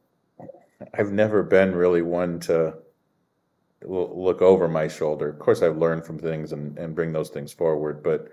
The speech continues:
even when it comes to New Year's, I'm not a, I'm not a big, uh, reflection at that point in time. I think that we should learn point in time as we go. And so I guess, if anything, I'd look back and, and, and, you know, if I'll stick with Carla's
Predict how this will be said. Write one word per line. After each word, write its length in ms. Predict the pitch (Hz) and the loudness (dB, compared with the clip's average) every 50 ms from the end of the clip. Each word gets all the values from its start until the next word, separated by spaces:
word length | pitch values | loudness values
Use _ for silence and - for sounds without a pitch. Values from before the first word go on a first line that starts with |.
| - _ _ _ _ _ _ _ _ _ - | -20 _ _ _ _ _ _ _ _ _ -4
even 240 | 120 117 110 98 | -2 0 2 2
when 100 | 90 85 | 0 0
it 60 | 82 - | 0 0
comes 240 | - 92 85 80 | -2 -2 -2 -4
to 80 | - 85 | -8 -8
New 160 | 78 80 82 | -4 -4 -2
Year's, 280 | 85 82 78 73 73 - | -2 0 -2 -2 -2 -4
I'm 120 | 82 82 | -4 -2
not 100 | 85 85 | -2 -2
a, 80 | 82 - - - - | -2 -2 -6 -10 -10
I'm 100 | 87 90 | -4 0
not 160 | 92 87 87 | 2 2 2
a 60 | 76 | 2
big, 360 | 73 - 85 85 80 73 - | 2 2 2 2 0 0 0
uh, 340 | 85 78 78 76 73 71 - - _ _ _ _ _ _ _ _ _ _ _ _ _ _ _ _ _ _ _ _ _ _ _ _ _ | 0 2 2 2 0 -2 -6 -10 _ _ _ _ _ _ _ _ _ _ _ _ _ _ _ _ _ _ _ _ _ _ _ _ _
reflection 640 | - 87 85 82 - - - 104 92 - - - 101 82 | -4 -2 -2 -2 -2 0 2 2 2 2 0 -2 -2 0
at 100 | 78 - | 0 0
that 180 | 78 73 - | 0 -2 -4
point 300 | - - - - - - | -8 -6 -4 -4 -4 -6
in 80 | - 80 | -10 -8
time. 260 | - - 87 98 85 | -4 0 0 0 0
I 80 | 87 - | -2 -2
think 300 | 80 - 90 82 80 - | -4 -4 -6 -6 -8 -8
that 180 | 90 76 - - | -12 -12 -10 -8
we 220 | 85 82 80 80 | -8 -6 -6 -6
should 180 | - - 87 80 | -6 -6 -4 -2
learn 220 | 82 85 85 82 | 0 0 0 -2
point 260 | 82 - 87 82 78 | -4 -4 -4 -4 -4
in 60 | 80 | -6
time 260 | 80 - 87 85 82 78 | -4 -2 -2 0 0 -2
as 160 | 76 76 - | -6 -6 -6
we 100 | 82 78 | -8 -6
go. 300 | 73 78 82 82 82 82 | -2 0 2 2 2 2
And 140 | 80 78 80 | 0 -2 -2
so 160 | - 87 85 | 0 2 2
I 80 | 85 | 2
guess, 460 | 82 87 101 101 101 - - - - _ _ _ _ _ _ _ _ _ _ _ _ _ _ _ _ _ | 4 4 4 4 4 2 -6 -14 -16 _ _ _ _ _ _ _ _ _ _ _ _ _ _ _ _ _
if 200 | - 110 101 - | -2 -2 2 6
anything, 500 | 101 101 113 127 135 131 - 156 156 143 | 6 6 6 4 0 2 2 2 4 6
I'd 140 | 120 107 98 | 4 4 6
look 200 | 104 104 101 - | 4 2 2 4
back 300 | - 95 92 95 95 - | 4 6 6 6 4 0
and, 340 | - 87 85 85 82 82 - | -2 -4 -4 -6 -8 -8 -6
and, 260 | 95 90 90 82 85 - | -6 -6 -6 -8 -10 -10
and, 180 | 85 87 82 85 | -10 -10 -10 -8
you 60 | 85 | -8
know, 220 | 82 80 82 80 - | -8 -8 -8 -8 -10
if 160 | 92 92 - | -8 -4 -2
I'll 140 | 92 85 82 | 0 0 -2
stick 320 | - - - 95 85 - | -2 -2 -2 -2 -2 -2
with 180 | 87 82 80 - | -4 -4 -4 -2
Carla's 600 | - 85 85 82 82 80 78 - - - - | 0 0 2 2 0 -2 -4 -6 -10 -16 -20